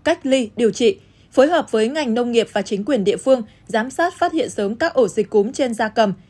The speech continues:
kịp thời chia sẻ thông tin và phối hợp xử lý triệt để ổ dịch. Cục cũng đề nghị Viện trưởng Viện Pasteur Thành phố Hồ Chí Minh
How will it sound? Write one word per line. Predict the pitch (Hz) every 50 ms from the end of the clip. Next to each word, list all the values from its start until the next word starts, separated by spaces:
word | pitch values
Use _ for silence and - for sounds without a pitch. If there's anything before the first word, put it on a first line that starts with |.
| _ _ _
kịp | - 277 269
thời | - 269 254 254
chia | 247 - 302 294
sẻ | 294 302 240 185
thông | - 262 262 262
tin | 254 - 262 262 254
và | 220 226 185
phối | 180 - 208 196
hợp | 226 277 285 -
xử | - - 254 190
lý | 175 185 185 233
triệt | 247 - 269 190
để | 190 214 185
ổ | - - 208 170
dịch. | 151 - 226 202 - - - _ _ _ _ _ _ _ _ _ _ _
Cục | - 285 277 -
cũng | 285 240 277
đề | 330 349 277
nghị | 220 208 226 214 -
Viện | 175 185 254 - 202
trưởng | - 294 220 180 160
Viện | 202 226 - 180
Pasteur | - 269 311 302 - - 269 262 254 262
Thành | 262 214 190
phố | - - 196 196
Hồ | 240 285 254
Chí | 208 - 226 202
Minh | 202 240 269 269 240